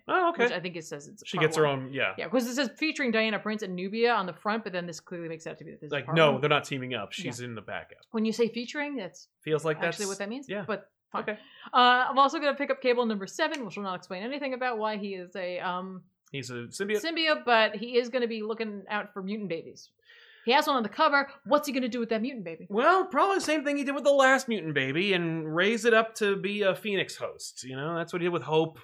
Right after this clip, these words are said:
Speaker 1: We'll see
Speaker 2: That's,
Speaker 1: what
Speaker 2: well,
Speaker 1: happens.
Speaker 2: if Cable had been in Old Man Logan, they could have given the Hulk baby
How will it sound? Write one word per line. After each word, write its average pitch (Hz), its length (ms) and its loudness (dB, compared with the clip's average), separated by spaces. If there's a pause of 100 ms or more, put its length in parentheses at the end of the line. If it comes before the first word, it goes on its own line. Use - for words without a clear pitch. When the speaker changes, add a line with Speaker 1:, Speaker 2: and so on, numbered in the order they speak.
Speaker 1:
We'll 123 140 -14
see 262 160 -2
Speaker 2:
That's, - 40 -6
Speaker 1:
what 120 80 -4 (100)
Speaker 2:
well, 226 240 6
Speaker 1:
happens. 220 180 0
Speaker 2:
if - 60 -18
Cable 277 280 -4
had 247 200 -2
been 220 260 -4
in 196 120 -8
Old 190 180 -6
Man 196 180 -8
Logan, 185 300 -6
they 175 80 -8
could 180 120 -8
have 175 140 -8
given 175 400 -4
the 165 80 -10
Hulk 180 220 -2
baby 156 400 -4